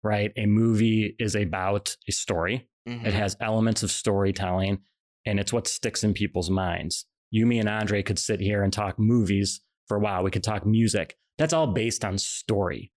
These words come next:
Speaker 2: Yeah.
Speaker 1: So that's how you stand out in a crowded market. You tell stories, and then that allows you to be disruptive, which then gets attention. We know attention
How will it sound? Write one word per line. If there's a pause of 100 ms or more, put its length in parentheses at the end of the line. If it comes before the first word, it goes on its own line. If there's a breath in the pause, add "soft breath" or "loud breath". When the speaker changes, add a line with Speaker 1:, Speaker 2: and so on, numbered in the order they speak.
Speaker 2:
Yeah.
Speaker 1:
So
that's
how
you
stand
out
in
a
crowded
market.
You
tell
stories, (300 soft breath)
and
then
that
allows
you
to
be
disruptive, (240 soft breath)
which
then
gets
attention. (300)
We
know
attention